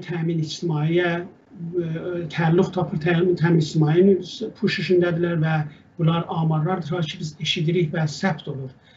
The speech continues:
Çoxları, çoxları canlarını əldən verirlər, əlləri qət olur,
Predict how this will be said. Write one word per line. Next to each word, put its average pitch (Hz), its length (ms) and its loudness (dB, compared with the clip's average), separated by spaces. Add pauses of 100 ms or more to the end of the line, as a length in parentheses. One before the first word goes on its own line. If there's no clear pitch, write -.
(120)
Çoxları, 202 600 4
çoxları 175 540 -2 (320)
canlarını 180 480 2
əldən 185 240 -2
verirlər, 175 320 -2 (100)
əlləri 160 340 0
qət 190 220 -2
olur, 175 300 0